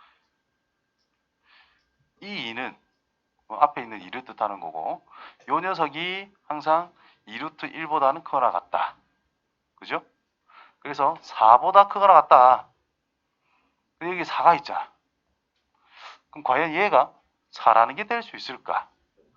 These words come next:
산술기하 평균의 등호라고 하는 것은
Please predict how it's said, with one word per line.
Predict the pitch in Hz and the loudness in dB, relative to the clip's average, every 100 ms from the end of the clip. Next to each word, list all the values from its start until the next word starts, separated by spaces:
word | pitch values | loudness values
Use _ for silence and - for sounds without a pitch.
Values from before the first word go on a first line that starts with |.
| _ - - _ _ _ _ | _ -20 -20 _ _ _ _
산술기하 | - 156 156 190 185 196 202 | -2 -2 -2 -10 0 0 0
평균의 | 170 160 160 156 131 - | -4 -8 -8 -6 -8 -10
등호라고 | 131 147 165 208 214 202 190 170 | -14 -8 -2 2 8 10 10 8
하는 | 123 | 6
것은 | 98 87 82 71 _ | -2 -12 -16 -20 _